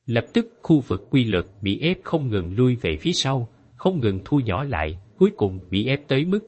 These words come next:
chỉ có thể vờn quanh kia thời không yểm thú phạm vi gần trăm ki-lô-mét chung quanh. Việc này nhất thời làm con thời không yêu thú khó có thể tin được, khu vực quy luật của nó sao lại bị hình chiếu thế giới áp chế chứ?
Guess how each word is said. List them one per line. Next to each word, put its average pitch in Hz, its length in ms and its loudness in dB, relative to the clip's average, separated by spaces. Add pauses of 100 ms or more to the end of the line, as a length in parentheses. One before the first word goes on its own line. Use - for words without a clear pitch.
chỉ 127 120 -4
có - 100 0
thể 127 180 -2
vờn 98 260 -2
quanh 120 180 0
kia 120 360 0 (100)
thời 101 200 2
không 160 220 -4
yểm 113 200 -2
thú 165 200 -2
phạm 95 260 -2
vi 110 240 0 (140)
gần 90 260 2
trăm 120 120 0 (100)
ki-lô-mét 143 440 0
chung 117 180 0
quanh. 104 180 0 (380)
Việc 139 160 6
này 131 140 2
nhất 196 220 2
thời 107 180 2
làm 110 220 0
con 127 280 -2
thời 98 260 0
không 160 260 -4
yêu 143 260 4
thú 151 120 -2
khó 156 420 -2
có 170 120 0
thể 107 260 0
tin 123 180 0
được, 90 260 -2 (300)
khu 196 160 2
vực 120 280 -2
quy 131 140 4
luật 98 240 -2
của 120 100 -2
nó 123 220 -2
sao 117 220 -4
lại 90 300 -2 (140)
bị 95 240 0
hình 104 140 -4
chiếu 127 300 0 (100)
thế 127 100 2
giới 127 340 -2
áp 139 200 -4
chế 117 240 0
chứ? 160 200 -2